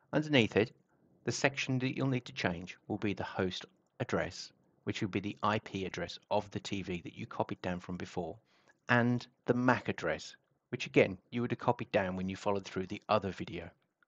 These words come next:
I've included some sources, but you can change these to whatever is relevant to yourself.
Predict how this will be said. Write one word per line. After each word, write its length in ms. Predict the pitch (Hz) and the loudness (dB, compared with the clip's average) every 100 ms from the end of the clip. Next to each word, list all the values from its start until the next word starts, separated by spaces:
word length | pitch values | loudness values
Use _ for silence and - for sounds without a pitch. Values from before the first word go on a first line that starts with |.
| _ | _
I've 160 | 120 165 | 0 2
included 320 | 175 135 110 | 0 0 -2
some 180 | - 92 | -6 -6
sources, 520 | - 95 98 - 120 - _ - | -4 -6 -6 -8 -12 -16 _ -18
but 120 | - | -12
you 100 | 170 | -6
can 140 | 175 | -4
change 340 | 156 139 131 - | 0 0 0 -4
these 220 | 95 92 | -4 -4
to 100 | 95 | -6
whatever 500 | 98 95 - 107 107 | -4 0 2 2 2
is 160 | 95 104 | -2 -4
relevant 460 | 85 90 92 - - | -4 -4 -6 -8 -8
to 100 | 87 | -6
yourself. 540 | 90 - 90 - - | -6 -6 -4 -6 -10